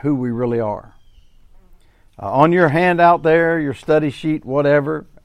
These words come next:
and I, I hope you'll make use of it. It, it's a helpful thing.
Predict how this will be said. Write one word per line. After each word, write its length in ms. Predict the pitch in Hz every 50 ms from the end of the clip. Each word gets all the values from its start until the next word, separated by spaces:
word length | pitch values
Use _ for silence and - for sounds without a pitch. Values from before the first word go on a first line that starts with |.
| _ -
and 220 | - 131 123 120 117
I, 180 | 120 123 117 - -
I 160 | - 180 -
hope 200 | 117 123 113 107
you'll 120 | 113 110
make 200 | 117 120 117 -
use 220 | 113 117 113 - -
of 140 | 127 131
it. 100 | 147 135
It, 180 | 135 139 - - - _ _ - _ - _ -
it's 200 | 160 175 - 180
a 60 | 160
helpful 360 | 147 160 165 160 - 131 123
thing. 400 | - 185 190 165 113 95 110 -